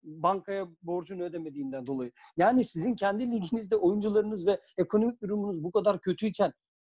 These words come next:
bütün zaten son zamanlarda kulüpler de bunu çok fazla yapıyor. Taraftarlar da bunu yapıyor. Yani benim burada sorum, yani aslında bir güçsüzlüğü örtme a-, aracı olarak bu kullanılıyor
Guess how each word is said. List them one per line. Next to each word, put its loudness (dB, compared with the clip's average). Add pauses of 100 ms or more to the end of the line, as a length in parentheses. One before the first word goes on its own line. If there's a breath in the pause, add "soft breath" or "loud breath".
(420)
bütün -4
zaten 2
son 4
zamanlarda 0
kulüpler -2 (380)
de 0
bunu -4
çok -4
fazla -4
yapıyor. -10
Taraftarlar 2
da -4
bunu -6
yapıyor. -10
Yani -6
benim -4 (300 soft breath)
burada -6
sorum, -2 (440)
yani -2 (280)
aslında -4
bir -2
güçsüzlüğü 0
örtme 4
a-, -2
aracı 4
olarak 2
bu -10
kullanılıyor -4